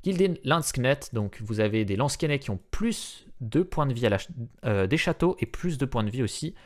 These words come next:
à l'âge impérial, plus dix points de vie. Bon, c'est une unité qui est quand même plutôt forte, mais qui coûte très très cher, notamment avec l'Ordre du Dragon. Donc je pense que c'est plutôt mérité en vrai.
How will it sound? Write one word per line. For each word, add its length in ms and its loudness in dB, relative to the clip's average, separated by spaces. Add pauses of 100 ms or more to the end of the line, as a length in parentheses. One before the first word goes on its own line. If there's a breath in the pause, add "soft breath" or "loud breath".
(260 loud breath)
à 80 2
l'âge 160 4
impérial, 460 4
plus 180 -2
dix 180 0
points 180 0
de 60 0
vie. 220 -2 (380)
Bon, 180 -6 (1040)
c'est 200 2
une 80 2
unité 440 4
qui 120 0
est 40 2
quand 100 2
même 160 2 (120)
plutôt 380 2
forte, 340 0
mais 100 -2
qui 140 -2
coûte 180 -4
très 200 2
très 180 -2
cher, 300 2
notamment 280 2
avec 180 2
l'Ordre 240 2
du 100 0
Dragon. 340 2 (520 loud breath)
Donc 300 -2
je 140 -6
pense 380 -2
que 100 0
c'est 320 -2 (180)
plutôt 540 2
mérité 540 2
en 100 0
vrai. 320 0